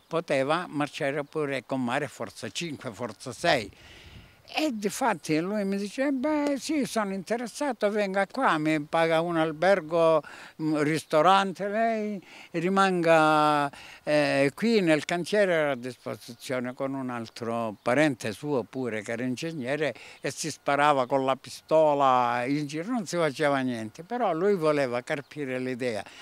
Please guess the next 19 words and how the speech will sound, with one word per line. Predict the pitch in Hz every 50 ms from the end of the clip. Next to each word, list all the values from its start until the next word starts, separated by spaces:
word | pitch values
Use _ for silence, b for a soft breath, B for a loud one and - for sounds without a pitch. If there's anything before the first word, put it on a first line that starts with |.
| B B B
tanto | - - 269 175 143 - 151
che | 147 - 170
io | 170 160 151 147
ad | 147 147
un | 156 160 170
bel | 180 196 185
momento | 175 160 131 113 113 120 117 107 - 107
l'ho | 104 104 107
detto, | 101 95 98 - - 127
lui | 131 175 220 240
prima | - - 196 226 220 202
mi | 185 180 160
fa | - 170 170
un | 170 160 139
contratto, | - 151 147 139 - - 151 151 147 135 120 - - 131
che, | 131 151 165 175 185 185
eh, | 185
se, | 151 - 165 156 165 180
eh, | 190